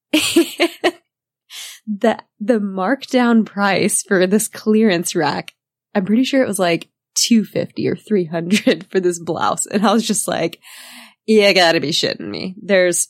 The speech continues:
no, no way in hell I would ever spend that kind of money on a blouse."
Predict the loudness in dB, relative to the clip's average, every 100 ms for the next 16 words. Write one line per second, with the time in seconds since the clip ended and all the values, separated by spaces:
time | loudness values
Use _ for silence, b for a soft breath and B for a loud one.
0 | _ _ -6 -4 -6 -8 -6 -2 0 0
1 | 0 -2 -2 -2 -2 -4 -6 -4 -4 -4
2 | -4 -6 -4 -6 -6 -6 -6 -4 -4